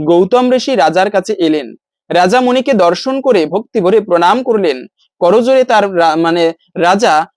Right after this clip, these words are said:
উম, তার সামনে দাঁড়িয়ে নিজের সমস্ত দুঃখের কথা জানালেন।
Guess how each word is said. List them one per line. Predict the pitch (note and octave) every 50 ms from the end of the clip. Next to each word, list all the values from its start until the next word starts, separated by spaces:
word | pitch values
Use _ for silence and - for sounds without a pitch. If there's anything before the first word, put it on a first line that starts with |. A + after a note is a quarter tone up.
| _ _ -
উম, | F#3 F3 E3+ E3+ E3 D#3+ D3+
তার | - F3+ F3+ G3
সামনে | - - B3+ A#3+ B3 B3+ B3+
দাঁড়িয়ে | G#3 G3+ G3 G#3 G3+ G3 A3+ C4 - _ _ _ _ - -
নিজের | G#3 G3 G3+ F#3+ B3 C4
সমস্ত | B3+ - A3+ G3+ A3 A#3 - - A#3+
দুঃখের | F3+ E3+ F3+ - - - A#3 B3
কথা | A#3+ G#3 F3 - F3+ D3+ D3 - _ _ _ _ - D#3+ D3+ D3+
জানালেন। | F3 D#3+ D#3 D#3+ D#3 D3+ C#3+ C3 B2+ C3